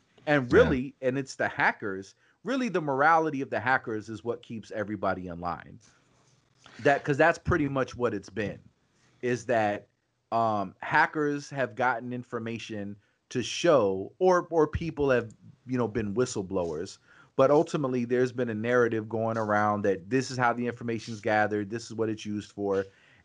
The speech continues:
Speaker 1: And whenever people have, like, uh, been engaged in, you know, horrific abuse or just been straight up lying, you know, you have places like WikiLeaks.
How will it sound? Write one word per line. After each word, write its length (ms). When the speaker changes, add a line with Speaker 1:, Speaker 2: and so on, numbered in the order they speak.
Speaker 1:
And 260
whenever 380
people 420
have, 200
like, 380
uh, 400
been 160
engaged 640
in, 320
you 100
know, 140
horrific 640
abuse 600
or 140
just 280
been 160
straight 360
up 160
lying, 460
you 100
know, 100
you 140
have 240
places 420
like 220
WikiLeaks. 760